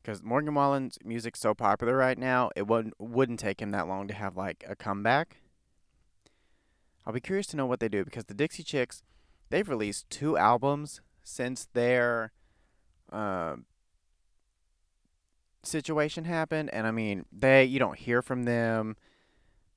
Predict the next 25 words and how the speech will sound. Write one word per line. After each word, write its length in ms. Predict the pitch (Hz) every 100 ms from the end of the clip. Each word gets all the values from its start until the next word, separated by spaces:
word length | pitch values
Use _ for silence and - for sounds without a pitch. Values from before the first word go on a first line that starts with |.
| _ _ _ -
They 160 | 98
don't, 220 | 113 117
they 120 | 90 107
don't 280 | 104 78 - _ -
get 140 | 110
promotions. 680 | - 98 107 123 - 117 113
They're 120 | 110
not 200 | 110 101
on 160 | 76 92
play-, 320 | - 151 135 -
I 100 | 131
mean, 120 | 131
they 80 | 151
are 200 | 190 208
on 100 | 190
some 260 | 175 160 -
country 240 | - 143 135
music 220 | 123 101
playlists, 360 | 120 101 95 -
but 160 | 80
they're 200 | 71 107
just, 240 | 101 98 - _ _ _ _ _ _
they 100 | 117
were 140 | 117 117
Di-, 180 | 143